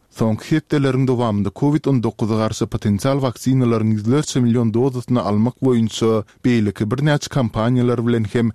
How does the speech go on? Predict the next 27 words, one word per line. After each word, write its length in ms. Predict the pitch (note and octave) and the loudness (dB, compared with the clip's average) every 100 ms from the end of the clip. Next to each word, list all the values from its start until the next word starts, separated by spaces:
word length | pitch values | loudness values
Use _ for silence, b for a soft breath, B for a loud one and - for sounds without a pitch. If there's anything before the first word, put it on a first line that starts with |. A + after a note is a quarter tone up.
| - | -6
şuňa 280 | - A#2+ | -2 0
meňzeş 460 | C#3+ D3+ B2 A#2+ - | 2 2 2 0 -2
lalasyklary 720 | C3 C3 B2 A#2+ - G#2 G2 | -2 0 0 -2 -4 -4 -2
baglaşylypdy. 920 | G#2 G2+ G#2 - G#2 - A2 G#2+ G#2 - _ | -2 0 -2 -2 -6 -4 0 0 0 -4 _
Prezident 580 | - A#2+ A2 G#2 A#2 G#2+ | -2 0 0 0 -2 0
Donald 280 | A2+ A2+ G#2 | 0 0 0
Trump'ın 440 | - A2 G#2+ D3 | 0 -2 0 0
administrasiyası 1080 | D#3 C3+ B2 A#2 - G#2 G#2 - G#2 A#2 A2+ - b - | -2 0 0 0 -2 -2 -2 -4 -2 0 0 -2 b -2
bunun 240 | B2+ C#3+ | 0 0
üstü 300 | C#3 - A2 | -4 -4 0
bilen 180 | G2+ G2 | 0 0
şu 180 | - D#3+ | 0 0
ýylyň 200 | D3+ C3+ | 0 2
aýagyna 360 | C3+ A2+ G#2+ A2+ | 2 2 2 0
çelini 320 | - A#2+ A#2 | 0 0 0
koronavirusa 760 | - A2+ G#2 G#2+ C#3 D3 - | -2 -2 2 2 2 -2 -2
garşy 320 | A#2 A2+ A2 A2 | -2 -2 -2 -4
vaksinanyň 800 | G#2+ - C3+ C3 A2+ A2 A2+ A2+ B | -4 -4 0 2 2 2 2 0 B
has 320 | - C3+ D3 | -4 -2 -2
tiz 220 | - D3 | -2 0
wagtda 380 | B2+ A2+ - - | 2 0 -2 -2
işlenip 440 | B2+ A#2 A2+ A2+ - | -2 -2 0 -2 0
düzülmegini 800 | B2+ B2+ B2 A2+ A2+ A2+ A#2+ - | 0 2 2 2 2 2 0 -2
we 120 | - C3 | -2 2
ýaýradylmagyny 880 | B2 C3+ B2+ A#2 A2 G#2+ G2 A2 | 2 2 0 0 0 0 0 -2
gazanjak 480 | A2+ B2+ B2+ G#2+ G2+ - | 0 -2 0 0 -4 -2
bolýar. 500 | G#2 G2+ G#2 G2+ F#2+ | 0 2 0 -2 -4